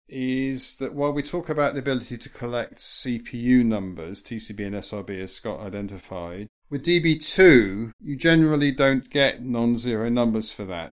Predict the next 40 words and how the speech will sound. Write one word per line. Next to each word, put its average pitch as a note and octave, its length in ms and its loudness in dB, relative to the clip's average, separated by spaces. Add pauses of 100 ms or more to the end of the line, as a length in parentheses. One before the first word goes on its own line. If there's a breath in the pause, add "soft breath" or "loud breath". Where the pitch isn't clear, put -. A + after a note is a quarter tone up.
(120)
because A#2+ 760 -4 (500 soft breath)
there A#2+ 280 -4
is B2 240 -2
a B2 240 -4
parameter C3+ 800 0
which B2 240 -8
defaults A#2 640 -2
to A2+ 100 -8
no, G2+ 480 -2
which A#2 280 -12
is A#2 280 -6
S - 240 -8
M A#2 120 -2
F A#2 200 -6
eighty-nine, A2 880 -4 (140)
uh, A2 260 -4
in A#2+ 160 2
the A2+ 100 4
Z A#2 300 0
parm, F2+ 420 -8
which A2+ 240 -14
is G2+ 100 -16
the G#2 60 -16
startup G2 540 -10
deck - 220 -12
for - 120 -18
D-, F2+ 160 -12
D - 240 -12
B G2 140 -10
two. F2+ 260 -14
So A2 300 -6 (160)
sometimes D#3+ 560 0
these C3+ 200 -2
numbers A#2+ 760 2 (180)
could E3+ 240 -2
be B2+ 140 -2
available, A2 440 -2
but, - 200 -14
but A#2 160 -6
actually G#2 540 -6